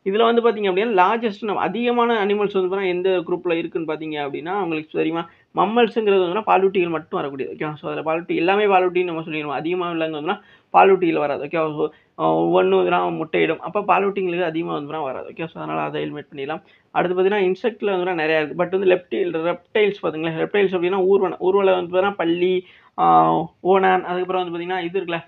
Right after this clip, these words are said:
நமக்கு முதல்ல இதெல்லாம் வரும். But இதுலயுமே வந்து பாத்தீங்கன்னா மம்மல்ஸ் மாதிரியே ரொம்ப, ஆ, கம்மி தான். ஓகேவா? So, அதுக்கப்புறம் வந்து பாத்தீங்கன்னா feces, மீன் இனங்களும் வந்து பாத்தீங்கன்னா,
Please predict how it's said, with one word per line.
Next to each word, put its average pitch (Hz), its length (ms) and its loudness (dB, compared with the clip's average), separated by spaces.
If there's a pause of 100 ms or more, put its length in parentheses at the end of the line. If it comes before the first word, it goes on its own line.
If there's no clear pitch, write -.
(100)
நமக்கு 160 360 -12
முதல்ல 165 360 -4
இதெல்லாம் 156 240 -6
வரும். 160 260 -8 (300)
But 190 160 4
இதுலயுமே 240 380 4
வந்து 226 240 2
பாத்தீங்கன்னா 240 200 2
மம்மல்ஸ் 202 280 0
மாதிரியே 190 560 4
ரொம்ப, 170 460 0 (360)
ஆ, 151 260 -4 (340)
கம்மி 170 240 -4
தான். 156 160 -6
ஓகேவா? 165 140 -8
So, 165 180 -10
அதுக்கப்புறம் 196 380 0
வந்து 185 80 -4
பாத்தீங்கன்னா 208 220 -4
feces, 190 360 -4
மீன் 190 240 0
இனங்களும் 190 420 2
வந்து 170 220 -2
பாத்தீங்கன்னா, 202 180 -2